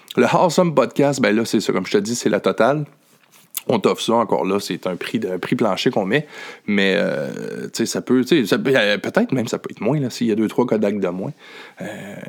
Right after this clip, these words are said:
ça prend qu'un employé, par exemple, tu sais, c'est ça que je te dis. Fait que c'est des prix approximatifs, mais ça te donne une bonne idée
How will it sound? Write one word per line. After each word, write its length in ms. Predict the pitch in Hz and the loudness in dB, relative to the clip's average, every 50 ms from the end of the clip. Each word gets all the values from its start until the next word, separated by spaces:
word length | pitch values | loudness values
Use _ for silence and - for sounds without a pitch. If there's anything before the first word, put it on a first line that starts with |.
| - - - - | -12 -12 -12 -10
ça 180 | - - 110 | -6 -6 -6
prend 240 | - - 110 110 113 | -4 -4 -2 -2 -2
qu'un 220 | 113 - 104 101 98 | 0 0 -2 -2 -2
employé, 380 | 92 90 - - 98 101 135 | -2 -4 -6 -8 -6 -4 -4
par 140 | 135 - 101 | -4 -4 -6
exemple, 300 | 101 98 104 117 127 123 | -8 -6 -4 -4 -4 -4
tu 60 | - | -2
sais, 100 | - 120 | -2 -2
c'est 140 | 117 - 104 | -2 -2 -2
ça 140 | - - 110 | 0 -2 -2
que 40 | - | 0
je 60 | - | 0
te 60 | 101 | -2
dis. 200 | 92 95 - - | -2 -2 -6 -10
Fait 140 | - - 104 | -6 -6 -4
que 60 | - | 0
c'est 80 | - 127 | 0 2
des 160 | 123 123 123 | 4 4 2
prix 100 | - - | 4 2
approximatifs, 720 | 196 196 - - - - 143 123 101 - - - 165 180 - - - - - - - - - _ | 0 0 0 -4 -2 0 2 2 2 0 0 -2 -2 -2 -2 -6 -20 -20 -20 -20 -20 -20 -10 _
mais 160 | - 175 202 | 2 4 4
ça 180 | 185 - - 139 | 4 4 4 2
te 60 | 123 | 4
donne 220 | 127 131 - 156 143 | 4 4 4 4 4
une 140 | 123 110 | 4 4
bonne 180 | 110 117 110 107 | 4 4 4 4
idée 260 | 101 95 98 95 92 | 2 2 2 0 -2